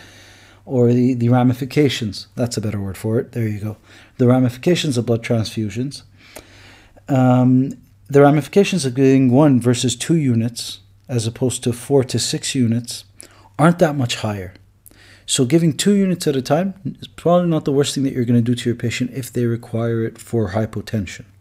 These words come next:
or for, um, hemorrhagic shock. Moving on, uh, the next, uh, blood product I'd like to talk about is F F Ps. So F F Ps in my eyes are the reason why you stop bleeding.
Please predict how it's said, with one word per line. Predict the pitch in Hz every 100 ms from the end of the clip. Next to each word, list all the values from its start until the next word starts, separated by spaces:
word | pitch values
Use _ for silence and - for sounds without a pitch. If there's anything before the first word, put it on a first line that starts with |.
| _ _ - _ -
or | 117 117
for, | 113 - 110 107 107 -
um, | 110 104 101 98 110
hemorrhagic | 113 113 110 107 107
shock. | - 92 - - _ _ - - - - - - - - - - _ _ _ _ _ _ _ _ -
Moving | 151 208 190
on, | 165 160 160 165 -
uh, | 131 123 120
the | 123
next, | 160 - - 151
uh, | 127 117
blood | 110 120 120
product | 120 120
I'd | 131
like | 117 113
to |
talk | - 113 120
about | 117
is | 107 104
F | 104
F | 110 -
Ps. | 107 101 110 - - -
So | - 151 147 - - - - - 170
F | 170
F | 202
Ps | 214 180
in | 156
my | 139 139
eyes | 131 131
are | 135 120
the | 120
reason | 127 120
why | 113
you | 113
stop | - 113 -
bleeding. | 117 98 98